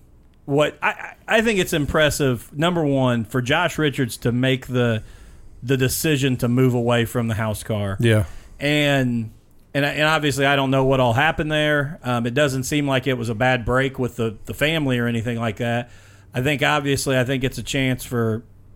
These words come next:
Speaker 1: him to see what he's got somewhere else. And I'll give him credit for that. I think a lot of times guys get comfortable racing for their
Speaker 2: Mm-hmm.
Speaker 1: family. So to go out and have a,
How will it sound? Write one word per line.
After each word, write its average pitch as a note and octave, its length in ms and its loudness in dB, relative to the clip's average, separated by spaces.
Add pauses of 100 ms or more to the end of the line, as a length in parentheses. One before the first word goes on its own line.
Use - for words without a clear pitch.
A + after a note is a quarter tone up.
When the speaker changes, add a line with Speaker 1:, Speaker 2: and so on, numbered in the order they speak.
(100)
Speaker 1:
him D3+ 220 -2
to C3 80 2
see C#3 220 0
what B2+ 220 0
he's A#2+ 120 0
got C3 320 0
somewhere B2+ 380 0
else. C3 360 0 (520)
And C3+ 120 2
I'll G3+ 120 2
give D#3 180 0
him E3 140 0
credit D3+ 320 0
for B2 80 -4
that. A2 180 -2
I D#3 120 0
think E3+ 380 -4
a B2+ 60 -2
lot C3+ 220 2
of C#3 80 -2
times C3 300 0
guys C3 220 2
get B2 200 -6
comfortable C3+ 400 0
racing C3 380 0
for C3+ 100 -2
their B2 100 6
Speaker 2:
Mm-hmm. G#2 80 4
Speaker 1:
family. C#3 540 0 (360)
So C3+ 600 0
to D3 100 -2
go D3 220 2
out F3 160 2
and A#2 100 -6
have D3+ 200 0
a, A#2+ 200 0